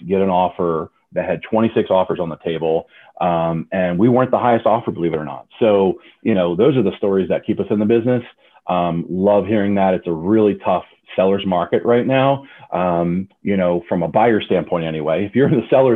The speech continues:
side, it's fantastic. And it's the market that you wanna sell your house. So can't stress enough that we need more listings, and, you know, we're getting, uh, prices that we have not seen probably since the early two thousands right now. So,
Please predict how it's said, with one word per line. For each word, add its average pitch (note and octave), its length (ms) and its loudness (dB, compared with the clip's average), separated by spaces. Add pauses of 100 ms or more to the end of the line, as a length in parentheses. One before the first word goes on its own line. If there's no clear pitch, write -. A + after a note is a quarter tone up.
side, E2+ 300 0
it's - 140 -4
fantastic. F2 720 -4 (260)
And G2 480 0
it's F#2 160 -4 (160)
the F#2+ 140 -2
market F#2+ 380 0
that E2 80 -6
you F#2 120 -4
wanna E2+ 220 -8
sell F2+ 120 0
your E2+ 120 -2
house. C#2 260 -6 (140)
So F#2+ 220 2 (220)
can't A#2+ 180 2
stress A2+ 300 2
enough G#2 380 0
that D#2 140 0
we F#2+ 100 0
need G#2 160 4
more G2+ 160 4
listings, G#2+ 520 0 (180)
and, F2+ 500 -4
you F#2+ 80 -4
know, F#2 80 -2
we're G2 180 0
getting, G2 440 0 (260)
uh, E2+ 200 -2
prices A2+ 440 0
that G2 100 2
we G2+ 80 2
have F#2+ 120 2
not A2 260 0 (100)
seen G2 540 0
probably G2 340 0
since F2+ 220 -4
the F2+ 60 -2
early F2+ 360 -2
two F2 120 -4
thousands E2 500 -4
right D#2 220 -4
now. D2 320 -10
So, E2 280 0